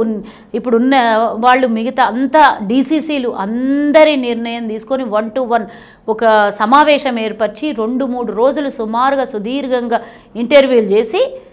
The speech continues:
చివరికి majority of ఎవరికి బలం ఎక్కువగా ఉంది అని చెప్పేసి గత ఆరు నెలల నుంచి ఇది తీసుకెళ్ళి ఠాగూర్ గారు అక్కడ ఇయ్యడము, నాగార్జున సాగర్ ఎన్నికలు రావడం వల్ల అది మళ్ళీ అది ఆపడం జరిగింది. ఈ రెండు నెలల నుంచి ఒక చిన్న కమిటీ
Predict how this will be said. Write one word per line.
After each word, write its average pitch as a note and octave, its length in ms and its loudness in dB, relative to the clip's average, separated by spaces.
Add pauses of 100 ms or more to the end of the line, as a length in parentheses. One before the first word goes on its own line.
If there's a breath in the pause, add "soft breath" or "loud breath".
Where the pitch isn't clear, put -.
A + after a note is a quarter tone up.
(260 loud breath)
చివరికి F4 500 4 (380)
majority E4 500 4 (120)
of C4+ 140 -2 (360)
ఎవరికి D4 320 2 (120)
బలం B3+ 240 4 (100)
ఎక్కువగా A3+ 380 -4 (120)
ఉంది G#3+ 260 -6 (120)
అని G#3 160 -4
చెప్పేసి A#3+ 380 -4 (140)
గత A#3 160 -2 (160)
ఆరు A#3+ 200 0
నెలల B3 300 -2
నుంచి C4 200 -6 (380 loud breath)
ఇది A#3 180 -10
తీసుకెళ్ళి C4+ 500 0 (120)
ఠాగూర్ A3+ 360 2
గారు A#3 160 4
అక్కడ G#3+ 240 -6
ఇయ్యడము, B3+ 400 0
నాగార్జున A#3 500 0
సాగర్ G#3 280 -2
ఎన్నికలు G#3+ 400 -8
రావడం G#3 340 -6
వల్ల A#3 160 0 (500 loud breath)
అది A#3+ 140 4 (120)
మళ్ళీ C#4+ 240 4 (140)
అది A3+ 200 2
ఆపడం B3+ 380 2
జరిగింది. C#4 360 -2 (140)
ఈ - 20 0 (120)
రెండు B3+ 220 0
నెలల D#4 280 2
నుంచి D#4 240 -2 (440 loud breath)
ఒక D#4 60 -2 (140)
చిన్న D4+ 140 0 (360)
కమిటీ D4+ 320 4